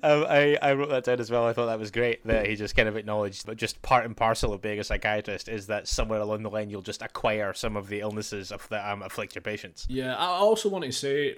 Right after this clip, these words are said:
Speaker 2: right now, because there's a bit later that had me in absolute stitches, Doctor McGregor is an oversharer.
Speaker 1: <laughs> The absolute highest order, yeah. Uh, uh, he does, he does a fair whack of this here.
Speaker 2: And he,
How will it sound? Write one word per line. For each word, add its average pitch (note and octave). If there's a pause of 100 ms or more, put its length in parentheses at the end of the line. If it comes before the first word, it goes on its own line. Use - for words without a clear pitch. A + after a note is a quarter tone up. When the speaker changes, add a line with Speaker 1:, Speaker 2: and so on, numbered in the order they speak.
(100)
Speaker 2:
right C3+
now, B2
because B2+
there's A2+
a A2+
bit B2+
later A#2
that A2
had A2
me A2+
in G#2+
absolute A2
stitches, A#2
Doctor D3+
McGregor B2+
is G#2+
an G#2+ (100)
oversharer. A2+ (280)
Speaker 1:
<laughs> D5+ (540)
The -
absolute C3+
highest G#2
order, G#2+
yeah. A2
Uh, A#2+ (300)
uh, A#2+
he C3
does, C#3
he B2+
does A2+
a -
fair A#2+
whack G2
of G2+
this -
here. F2 (320)
Speaker 2:
And D#3+
he, C#3+